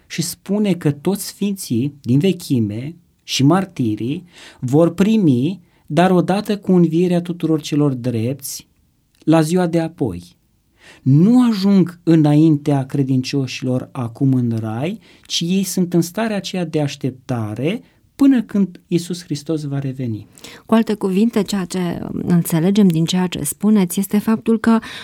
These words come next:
Speaker 2: la momentul acesta nu poate fi desemnat un mijlocitor altul decât Iisus Hristos, un alt mijlocitor însemnând un om,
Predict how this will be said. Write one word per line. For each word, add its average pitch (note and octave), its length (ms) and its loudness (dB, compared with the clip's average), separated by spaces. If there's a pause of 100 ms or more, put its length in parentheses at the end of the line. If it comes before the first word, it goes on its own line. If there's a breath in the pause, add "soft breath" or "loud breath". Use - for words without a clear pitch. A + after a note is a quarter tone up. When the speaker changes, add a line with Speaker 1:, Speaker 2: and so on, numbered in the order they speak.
(140 loud breath)
Speaker 2:
la A3+ 220 6
momentul C4 420 8
acesta A#3 380 2
nu A#3 260 6
poate F3+ 400 0
fi E3+ 340 -4
desemnat E3 580 -2
un D#3+ 300 2
mijlocitor E3 800 2
altul G3+ 440 2
decât D3+ 280 -4
Iisus E3+ 340 -4
Hristos, D#3+ 720 -4 (100)
un D#3 240 -2
alt A3 220 2
mijlocitor E3+ 720 0
însemnând E3 480 0
un E3+ 200 0 (100)
om, D#3+ 340 2